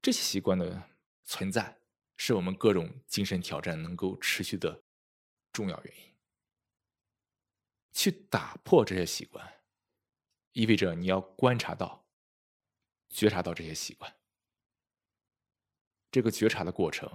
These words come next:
其实就是打破习惯的过程，打破任何既有的模式，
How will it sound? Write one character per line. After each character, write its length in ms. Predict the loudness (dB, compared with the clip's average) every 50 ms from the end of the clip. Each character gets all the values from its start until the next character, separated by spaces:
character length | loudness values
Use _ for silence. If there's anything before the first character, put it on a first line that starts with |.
| -16 -12
其 140 | -10 -8 -6
实 100 | -6 -6
就 120 | -6 -6 -6
是 180 | -4 -6 -8 -8 -10 _ _
打 220 | -8 -8 -8 -16 _
破 120 | -2 0 0
习 160 | 0 0 -4
惯 120 | -6 -6
的 80 | -10 -14
过 120 | -14 -10 -12
程， 180 | -12 -12 -12 _ _ _ _ _ _ _ _ _ _ _ _ _ _ _ _ _ _ _ _ _ _ _ _ _ _ _ _ _ _
打 160 | -8 -8 -2
破 160 | 2 2 4
任 220 | 6 6 6 4
何 420 | 2 2 0 0 0 0 -6 -18 _ _ _ _
既 160 | 0 4 4
有 160 | 4 4 4
的 340 | 0 -2 -4 -4 -4 -14 _ _ _ _ _ _ _ _ _ _ _ _ _ _ _ _
模 220 | 0 4 4 4
式， 320 | 4 4 2 0 -2 -4